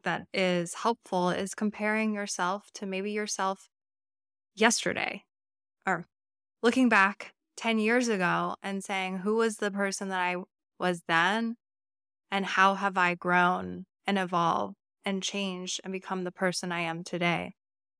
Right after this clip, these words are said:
And maybe that person doesn't have the same number in their bank account, but maybe that person enjoys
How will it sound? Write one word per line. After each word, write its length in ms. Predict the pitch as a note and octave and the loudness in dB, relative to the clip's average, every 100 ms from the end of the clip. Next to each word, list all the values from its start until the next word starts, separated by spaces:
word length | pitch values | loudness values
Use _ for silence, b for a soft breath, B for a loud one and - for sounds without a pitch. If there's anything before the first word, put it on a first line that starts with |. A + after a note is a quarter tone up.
| _ _ _ _ _ - | _ _ _ _ _ 0
And 180 | G#3+ | 2
maybe 300 | G#3 G3+ A3+ | 2 2 2
that 300 | A3 G#3+ G#3 | 4 4 4
person 720 | - G#3 G3+ G#3+ G3+ G3 G3+ G#3 _ _ | 2 0 0 -2 -2 -2 -6 -8 _ _
doesn't 420 | - F#3 G3+ G3 G3 _ _ - | 2 4 2 -2 -6 _ _ -8
have 500 | - F#3 F#3+ G3 F#3+ _ - | 2 6 6 4 -2 _ -6
the 100 | G3 | -4
same 540 | - F3 F3+ F#3 F3+ - | -2 -4 -4 -4 -6 -2
number 400 | F3+ F3 F#3 F#3 | 0 2 2 2
in 160 | F3+ F#3 | 0 -2
their 180 | F3 | -4
bank 300 | F3 D#3+ E3+ | -4 -6 -8
account, 480 | G3+ G#3 A#3 B3 C#4 | -10 -2 0 0 -2
but 180 | G3 G3 | -2 -2
maybe 540 | F3+ F3+ F3 F#3 F3 F3+ _ _ _ _ - | 0 -2 0 0 0 -2 _ _ _ _ -6
that 420 | F#3+ F#3 F#3+ - | 2 4 4 0
person 880 | - G3+ F#3+ - G3 F3+ F3 F3 F3+ - | -4 -4 -4 -4 -4 -4 -6 -10 -12 2
enjoys 920 | G#3 G#3 F#3 F#3+ F#3+ F#3+ F#3+ F#3+ F#3 | 4 4 4 4 6 4 2 -2 -6